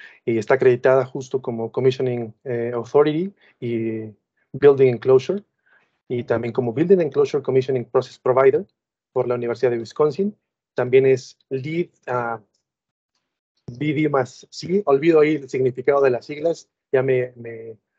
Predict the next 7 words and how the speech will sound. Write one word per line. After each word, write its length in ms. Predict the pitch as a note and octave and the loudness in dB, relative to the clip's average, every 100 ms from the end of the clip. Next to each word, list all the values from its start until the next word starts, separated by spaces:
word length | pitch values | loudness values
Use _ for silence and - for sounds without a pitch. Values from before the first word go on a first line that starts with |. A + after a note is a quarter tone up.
| _ | _
me 100 | B2 | -6
ayudará, 440 | A#2 A#2+ A#2+ B2 B2 | -2 0 2 2 0
eh, 160 | A#2+ | -4
Natalia, 400 | A#2 A2 B2 B2+ B2 C3 A#2+ A2 _ _ _ _ _ - _ _ _ _ - | -10 -6 -2 0 -2 -8 -16 -20 _ _ _ _ _ -20 _ _ _ _ -8
eh, 200 | A2+ A#2+ | -8 -6
con 180 | B2 | 0
ello, 320 | D3+ D3+ F#3+ | 2 2 -2